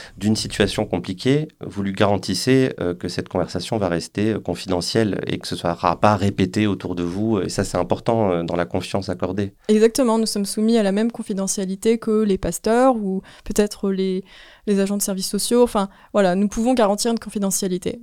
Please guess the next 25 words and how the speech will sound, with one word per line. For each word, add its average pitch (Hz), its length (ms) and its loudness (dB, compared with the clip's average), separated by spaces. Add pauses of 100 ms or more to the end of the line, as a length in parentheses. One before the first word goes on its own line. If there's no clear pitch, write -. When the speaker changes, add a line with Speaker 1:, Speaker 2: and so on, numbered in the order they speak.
Speaker 2:
Donc, 190 160 -4
confidentialité 220 720 4
plus 233 220 -2
grade 214 240 2
miroir 202 420 4
égale, 185 360 0
euh, 185 200 -2 (400)
nous 214 80 0
sommes 202 240 -2
des 185 160 0
personnes, 190 420 -4
euh, 95 180 -8 (260)
intéressantes, 196 480 -4
je 196 60 -6
pense. - 260 -14 (160)
Speaker 1:
Voilà, 85 260 2
pour - 200 -2
Speaker 2:
<laughs> - 20 -4
Speaker 1:
recueillir 98 400 2
les, 80 260 0 (180)
les - 160 -2
questions 104 400 0
et 98 40 2
les 90 120 -4
confessions. 101 640 -2